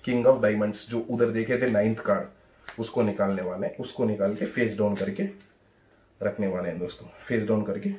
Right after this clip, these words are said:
रखने वाले हैं ऐसे। ये रहा दोस्तों हमारा secret prediction। ऐसे रखने वाले, रख के ये कहने वाले कि कोई एक कार्ड choose करो,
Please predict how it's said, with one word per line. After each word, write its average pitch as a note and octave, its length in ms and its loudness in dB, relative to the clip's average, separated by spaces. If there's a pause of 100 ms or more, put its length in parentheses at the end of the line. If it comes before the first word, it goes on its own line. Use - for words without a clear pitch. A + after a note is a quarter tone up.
रखने G#2 300 -2
वाले F2+ 200 -2
हैं - 100 -4
ऐसे। - 400 -14 (1000)
ये A2+ 120 2
रहा G2+ 220 4
दोस्तों G2 300 -4
हमारा G2+ 220 0
secret - 600 -4
prediction। G2 460 -6 (120)
ऐसे A2 220 -2
रखने G2 260 0
वाले, F#2 220 0 (420)
रख G#2+ 140 0
के A2 80 -4
ये G2+ 120 0
कहने G2 220 -2
वाले F2 260 0 (460)
कि F3+ 80 -6 (580)
कोई G#2 280 2
एक - 180 -6
कार्ड - 180 2 (160)
choose A2 260 -4
करो, F2 280 -4